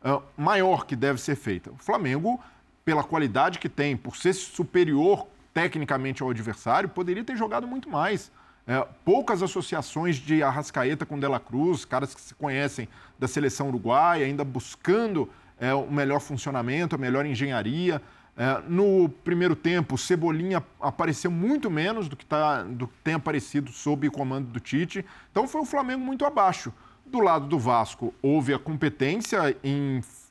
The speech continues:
igualar esse jogo com organização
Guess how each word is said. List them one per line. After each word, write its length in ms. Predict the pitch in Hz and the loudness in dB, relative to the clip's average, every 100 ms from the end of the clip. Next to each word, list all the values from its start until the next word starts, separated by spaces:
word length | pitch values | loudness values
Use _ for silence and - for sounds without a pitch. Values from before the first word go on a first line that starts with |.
| _ _ | _ _
igualar 680 | 147 131 165 139 139 180 208 | -4 0 2 4 4 4 4
esse 220 | 175 - | 0 -2
jogo 420 | 113 127 139 123 110 | -2 2 2 0 -4
com 200 | 139 143 | -4 -2
organização 800 | 127 135 139 131 - - 143 | -2 -2 -2 -2 -4 -2 -2